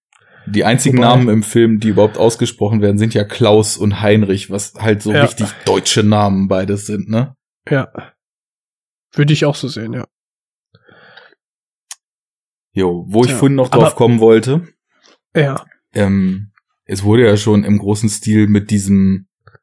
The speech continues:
Speaker 1: äh, eine Mischung aus Helge Schneider und David Lynch, ähm, um sich geworfen, als der Film damals
Speaker 2: Schneider?
Speaker 1: beworben wurde. Ja, also ich, ich glaub, irgendwo im Spiegel
Speaker 2: Schneider?
Speaker 1: oder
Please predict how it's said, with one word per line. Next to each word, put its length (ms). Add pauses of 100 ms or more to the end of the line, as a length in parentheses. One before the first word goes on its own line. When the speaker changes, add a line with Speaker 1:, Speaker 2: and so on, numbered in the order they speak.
(300)
Speaker 1:
äh, 300
eine 240
Mischung 420
aus 280
Helge 240
Schneider 540
und 240
David 320
Lynch, 480
ähm, 840
um 220
sich 260
geworfen, 720 (140)
als 260
der 120
Film 280
damals 340
Speaker 2:
Schneider? 300
Speaker 1:
beworben 260
wurde. 300 (300)
Ja, 120
also 240
ich, 240
ich 280
glaub, 200
irgendwo 220
im 100
Spiegel 380
Speaker 2:
Schneider? 280
Speaker 1:
oder 400